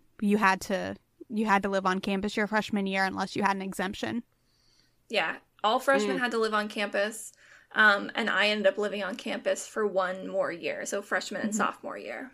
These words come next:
Speaker 3: Yeah, I lived freshman and sophomore year, but we weren't required. It's actually, it was more of a commuter school than
Speaker 2: Oh, okay.
Speaker 3: anything. So, like, there was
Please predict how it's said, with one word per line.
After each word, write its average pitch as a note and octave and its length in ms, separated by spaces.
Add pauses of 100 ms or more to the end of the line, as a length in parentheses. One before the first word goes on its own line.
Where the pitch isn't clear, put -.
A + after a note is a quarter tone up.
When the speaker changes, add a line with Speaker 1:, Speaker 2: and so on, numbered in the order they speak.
Speaker 3:
Yeah, G3+ 240
I G3 140
lived A#3 280
freshman G3+ 380
and G3 140
sophomore F3+ 380
year, E3 200
but F#3+ 120
we G3+ 160
weren't G#3+ 260
required. F3+ 760 (260)
It's G#3 260
actually, B3+ 580 (380)
it G3+ 60
was G#3+ 160
more A3 220
of G#3+ 100
a G#3 40
commuter E3+ 460
school D3+ 320
than E3 180
Speaker 2:
Oh, G#4 180
okay. F#3 120
Speaker 3:
anything. C#4+ 240 (640)
So, G3 240
like, F3 320 (640)
there G#3+ 120
was G#3 200